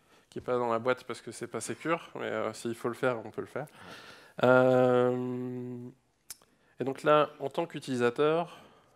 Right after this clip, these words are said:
Speaker 1: je vais aller sur mon application, le configurer moi-même,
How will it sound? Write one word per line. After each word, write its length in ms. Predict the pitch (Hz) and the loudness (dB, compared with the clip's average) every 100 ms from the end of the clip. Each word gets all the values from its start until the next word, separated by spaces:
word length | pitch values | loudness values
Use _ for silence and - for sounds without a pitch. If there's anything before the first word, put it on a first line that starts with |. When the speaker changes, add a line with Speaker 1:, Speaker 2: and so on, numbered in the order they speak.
| _ - | _ -16
Speaker 1:
je 160 | 117 120 | -12 -6
vais 180 | 131 131 | -2 0
aller 340 | 127 127 - | 0 -2 -6
sur 200 | - - | -10 -12
mon 140 | 131 123 | -10 -10
application, 800 | 113 - - 110 - 131 147 156 _ _ _ _ _ _ _ _ - _ _ _ _ _ _ _ - - - - - | -12 -12 -14 -12 -14 -12 -12 -16 _ _ _ _ _ _ _ _ -20 _ _ _ _ _ _ _ -20 -20 -20 -20 -14
le 80 | |
configurer 560 | 120 - - 131 123 117 | -14 -12 -14 -8 -4 -4
moi-même, 540 | 117 113 120 139 151 | -4 -6 -6 -6 -10